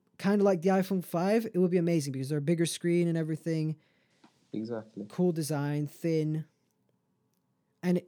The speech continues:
Speaker 1: and it's a step closer to a very thin sheet of glass that Johnny Ive envisioned as a phone,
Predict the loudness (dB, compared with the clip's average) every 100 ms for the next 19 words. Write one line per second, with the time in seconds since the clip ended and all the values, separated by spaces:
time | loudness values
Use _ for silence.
0 | -2 0 2 0 -4 0 0 2 0 0
1 | 0 0 0 0 2 4 4 -2 2 2
2 | 4 2 -2 _ _ _ _ -4 4 6
3 | 8 6 4 2 2 0 0 0 2 2
4 | 4 0 -2 -8 -14 _ _ _ _ _
5 | _ _ _ _ -4 -2 -2 -6 -2 0
6 | 2 0 2 0 0 0 -2 -2 -2 -4
7 | -4 -4 -4 -6